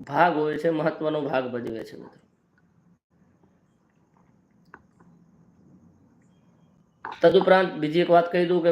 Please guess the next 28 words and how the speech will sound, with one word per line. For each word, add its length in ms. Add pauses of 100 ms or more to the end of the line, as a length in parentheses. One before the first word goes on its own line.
(100)
કોઈ 160
પણ 240
ભાઈ, 260 (1300)
કારણ 220
કે 140 (3000)
મારે 280
તો 120
હજી 280 (1200)
લાઈવ 240
થવાનું 440
ઘણા 200
બધા 220
મિત્રોને 320
ખબર 260
પણ 240
નથી, 220 (320)
પણ 220
નથી 220
ને 100
વાસ્તુને 400
લઈને 200
કોઈ 200
તમારો 240 (100)
પ્રશ્ન 320
હશે 240
તો 140
સો 160
ટકા 320